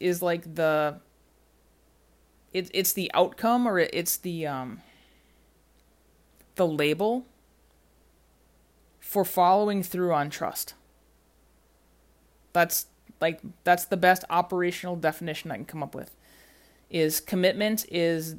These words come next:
is like that. It's the result. It's the outcome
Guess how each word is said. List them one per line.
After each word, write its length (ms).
is 240
like 300
that. 300
It's 180
the 160
result. 420
It's 140
the 140
outcome 520